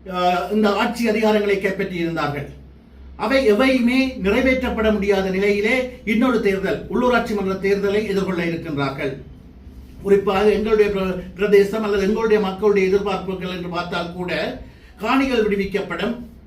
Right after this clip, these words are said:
அரசியல் கைதிகள் விடுதலை செய்யப்படுவார்கள், ஆ, காணாமலாக்கப்பட்டோர் பிரச்சினைக்கு தீர்வு காணப்படும், அதே போன்று பயங்கரவாத தடை சட்டம் நீக்கப்படும் என்று,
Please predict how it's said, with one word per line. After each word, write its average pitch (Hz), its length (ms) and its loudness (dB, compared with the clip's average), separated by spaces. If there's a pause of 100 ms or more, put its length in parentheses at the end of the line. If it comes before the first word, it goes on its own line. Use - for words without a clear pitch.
(1040)
அரசியல் 254 440 2
கைதிகள் 233 340 2
விடுதலை 196 340 2
செய்யப்படுவார்கள், 170 800 -2 (1400)
ஆ, 165 220 -2
காணாமலாக்கப்பட்டோர் 220 1160 2
பிரச்சினைக்கு 196 540 -2
தீர்வு 202 300 2
காணப்படும், 175 720 -4 (500)
அதே 254 240 4
போன்று 233 380 0
பயங்கரவாத 247 540 2
தடை 214 200 0
சட்டம் 202 300 -2
நீக்கப்படும் 214 460 -2
என்று, 190 200 -2